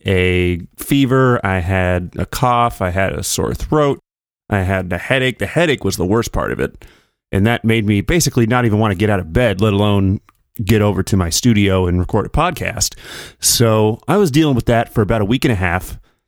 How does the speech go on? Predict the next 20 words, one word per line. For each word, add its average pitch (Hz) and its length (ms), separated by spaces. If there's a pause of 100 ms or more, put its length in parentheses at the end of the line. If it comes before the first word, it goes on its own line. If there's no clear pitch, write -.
(240)
And 107 200
then 107 440 (160)
as 101 100
soon 120 180
as 98 100
that 185 180
started 101 300
getting 98 260
better, 135 360 (760)
I 123 100
got 156 140
a 190 60
cold. 208 480 (1000)
Not 170 200
as 226 100
bad, 127 380 (160)
no 135 260
fever, 123 480 (320)
mainly 127 340
just 113 320